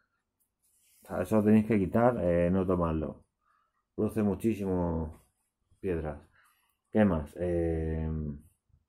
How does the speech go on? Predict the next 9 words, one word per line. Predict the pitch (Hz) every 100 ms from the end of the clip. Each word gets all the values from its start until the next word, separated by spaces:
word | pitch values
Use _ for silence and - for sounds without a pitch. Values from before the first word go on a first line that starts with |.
| _ _ _ _ - _ - - - _
a | 80
ver, | 78 78 -
que | -
esto | 80 87
se | 80
queda | 78 85 80
así. | 85 - - _ _ _ _ _ _ _ _ _ _ _ _ _ _ _ _ _ _ _ _ _ _ _ - - - - - -
A | 87
ver. | 85